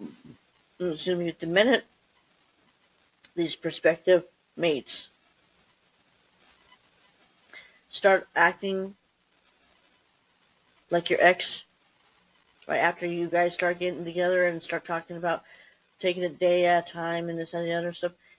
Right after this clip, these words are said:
and they start acting like your ex, run,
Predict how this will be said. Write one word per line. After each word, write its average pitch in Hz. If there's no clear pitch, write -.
and 151
they 170
start -
acting 196
like 185
your -
ex, -
run, 156